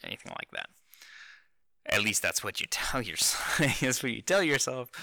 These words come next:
so that you can enjoy, you know, the scuba diving or fishing or whatever it is that you're doing. <sighs> So yeah, I don't know. I think that, I think that's, that's all I gotta say.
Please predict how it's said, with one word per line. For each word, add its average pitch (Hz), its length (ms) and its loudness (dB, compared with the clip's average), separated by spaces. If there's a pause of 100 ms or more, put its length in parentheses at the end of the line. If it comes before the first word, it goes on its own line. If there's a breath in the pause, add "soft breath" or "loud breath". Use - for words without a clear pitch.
so - 160 -2
that 101 140 -8
you 104 80 -8
can 135 380 0
enjoy, 107 580 -2 (280 loud breath)
you 98 100 -4
know, 95 100 -4 (240)
the - 60 -10
scuba 107 280 -4
diving 98 540 4
or 98 320 -6 (180 loud breath)
fishing 104 460 0
or 98 140 -8
whatever 101 360 -2
it 98 80 -4
is 95 140 -8
that - 160 -14
you're - 80 -14
doing. - 220 -10 (1900 loud breath)
<sighs> - 100 -2 (1160 loud breath)
So 143 120 2
yeah, 139 240 8
I 117 80 8
don't 101 100 6
know. 92 80 0
I 104 80 6
think 120 200 0
that, 113 160 6
I 123 60 6
think 117 140 6
that's, - 220 -2
that's - 180 0
all 127 100 6
I 117 80 8
gotta 110 140 6
say. - 240 -2